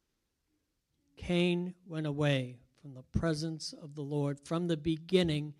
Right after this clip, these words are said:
that has been the consequence of sin. But this is the prodigal behavior Jesus was trying to show us. I don't think so. I don't think it was that. I don't think it was punishment. I don't think it was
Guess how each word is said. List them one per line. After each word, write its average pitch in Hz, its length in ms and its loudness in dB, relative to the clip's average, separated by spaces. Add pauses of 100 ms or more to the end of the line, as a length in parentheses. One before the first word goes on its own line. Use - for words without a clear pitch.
(280)
that 156 180 -2
has 143 240 2
been 156 300 2
the 147 80 -2
consequence 151 1080 -6 (280)
of 139 160 -14
sin. 135 480 -4 (1600)
But 151 200 -2
this - 460 4 (520)
is 156 160 -8
the 170 60 -2
prodigal 190 600 2
behavior 156 800 4 (320)
Jesus 170 460 4
was 160 200 -4
trying 165 300 2
to 151 120 -6
show 196 340 4
us. 139 160 -2
I 170 160 4
don't 214 240 6
think 214 180 6
so. - 180 -6
I 151 120 -4
don't 185 240 0
think 208 180 -2
it 196 60 4
was 170 240 2
that. 180 240 2
I 160 100 0
don't 175 220 2
think 208 160 0
it 214 40 2
was 196 200 0
punishment. 190 580 2
I 175 80 2
don't 190 240 2
think 202 180 0
it 208 40 8
was 196 240 4